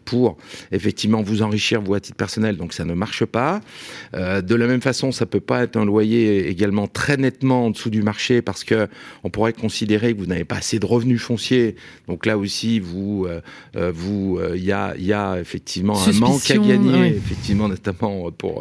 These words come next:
Speaker 1: l'État, et cetera. Enfin bon, bref, euh, en termes d'impôts, et cetera. Donc voilà, il faut que le loyer corresponde au marché. Sinon, ça peut être considéré comme un acte anormal de gestion, ni plus ni moins, euh, que le marché.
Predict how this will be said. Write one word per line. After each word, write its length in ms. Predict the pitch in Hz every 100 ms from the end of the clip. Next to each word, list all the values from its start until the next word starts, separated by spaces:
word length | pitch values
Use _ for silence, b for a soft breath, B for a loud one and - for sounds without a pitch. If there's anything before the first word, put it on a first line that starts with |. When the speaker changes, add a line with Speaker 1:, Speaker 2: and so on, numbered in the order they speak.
| 82
Speaker 1:
l'État, 400 | 92 - 101 98
et 20 |
cetera. 200 | - 101
Enfin 140 | 104
bon, 140 | 90 85
bref, 160 | 107 - B B B B B -
euh, 100 | -
en 120 | 82
termes 240 | - 98 92
d'impôts, 460 | 98 98 117 113
et 40 | 101
cetera. 400 | 107 95 123 202
Donc 160 | 135 -
voilà, 220 | - 101 85
il 80 |
faut 160 | 85 180
que 120 | -
le 40 | 120
loyer 240 | 110 117
corresponde 600 | - 95 98 - 107 90 b b -
au 60 |
marché. 540 | 92 110 - - 113 214 - _ _ _ _ _ _ -
Sinon, 380 | - 127 123 165 - B
ça 160 | B -
peut 120 | -
être 100 | 131
considéré 440 | - 117 110 107 131
comme 180 | - 98
un 100 | 101
acte 300 | 127 - 104 92
anormal 720 | 98 98 98 104 131 131 95
de 100 | 87
gestion, 380 | 95 95 - 78
ni 160 | 82 120
plus 280 | 127 131 -
ni 100 | 107
moins, 280 | 104 123 139 B B -
euh, 160 | 95
que 160 | 92 117
le 100 | 117
marché. 340 | 107 - -